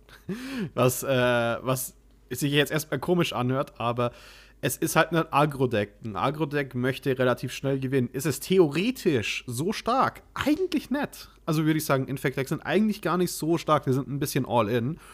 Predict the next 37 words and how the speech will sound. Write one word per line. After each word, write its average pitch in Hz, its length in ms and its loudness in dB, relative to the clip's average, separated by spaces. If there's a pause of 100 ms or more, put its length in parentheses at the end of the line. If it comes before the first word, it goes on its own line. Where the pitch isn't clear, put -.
(1000)
Aber 131 380 6
wenn 143 160 2
sich 147 160 -4
halt 143 100 0
jemand 151 240 2
mit 131 140 0
einem 131 160 0
Agro-Deck 147 520 0
ransetzt, 123 420 0
dann 143 360 -6 (500)
lässt 160 460 0
man 180 80 4
ihn 165 160 2
halt 160 160 2
nicht 156 180 -4
die 202 120 -4
Zeit. 175 580 2
Und 147 160 -2
wenn 143 140 0
da 143 100 4
sich 135 300 -4
jemand 139 260 0
einen 123 80 -2
Atraxa-Spieler 123 840 0
hinsetzt 123 500 -2
und 123 120 -4
der 127 260 2
Infect 156 340 -2
proliferaten 117 760 0
möchte, 113 260 -2
dann 139 220 -4
haut 143 180 0
man 143 100 -2
halt 151 140 0
den 165 100 -2
Atraxa-Spieler 101 760 -4
raus. - 340 -12